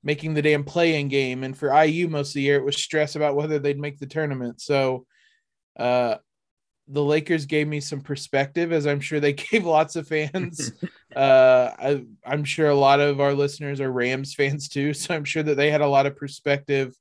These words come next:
Speaker 1: this season, and Dodger fans and whatnot. So I guess that's
Speaker 2: Galaxy
Speaker 1: one thing.
Speaker 2: fans.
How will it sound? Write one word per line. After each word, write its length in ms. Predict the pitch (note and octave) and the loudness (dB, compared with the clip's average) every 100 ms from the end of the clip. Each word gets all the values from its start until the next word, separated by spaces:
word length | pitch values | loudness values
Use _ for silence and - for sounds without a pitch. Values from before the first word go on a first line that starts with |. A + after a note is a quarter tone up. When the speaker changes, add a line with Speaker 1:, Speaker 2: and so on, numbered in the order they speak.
| _ _ _ _ - | _ _ _ _ -4
Speaker 1:
this 220 | C#3+ C#3 | -2 -2
season, 500 | - C#3 C#3 C3 C#3 | -2 0 0 -2 -4
and 140 | C#3 | -2
Dodger 380 | C3+ B2+ C#3 C3+ | 4 4 4 -2
fans 340 | C#3 C#3 B2+ C3 | -4 -6 -6 -6
and 100 | C3 | -6
whatnot. 460 | B2+ A#2+ B2+ B2 | -6 -6 -8 -8
So 440 | - C3 A#2+ A#2 _ _ _ _ | -8 -4 -4 -6 _ _ _ _
I 40 | D3 | 0
guess 160 | G3+ | 4
that's 180 | C4 - | 4 4
Speaker 2:
Galaxy 80 | G3+ | 2
Speaker 1:
one 140 | A3+ | 0
thing. 320 | A#3+ A3+ G#3+ G3 | 4 4 4 -2
Speaker 2:
fans. 300 | - - | -6 -20